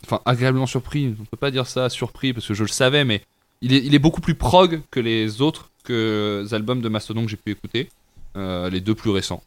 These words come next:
je pense. Donc, euh, donc ça m'a beaucoup plu de, de, de plus plonger dans cette facette-là de Mastodon.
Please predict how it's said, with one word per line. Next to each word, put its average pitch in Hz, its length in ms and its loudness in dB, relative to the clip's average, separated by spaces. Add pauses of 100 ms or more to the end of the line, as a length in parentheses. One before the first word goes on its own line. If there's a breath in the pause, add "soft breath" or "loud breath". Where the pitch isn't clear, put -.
je - 60 -20
pense. 117 140 -16 (880 loud breath)
Donc, 117 260 -2
euh, 107 1120 2
donc 113 240 -4
ça - 120 -4
m'a 120 100 2
beaucoup 131 240 -2
plu 156 180 -4
de, 131 120 -2
de, 113 180 -2
de 104 240 -6
plus 160 300 -4
plonger 135 400 0
dans 123 100 -4
cette - 220 -8
facette-là 110 580 -6
de 113 80 -6
Mastodon. 101 460 -6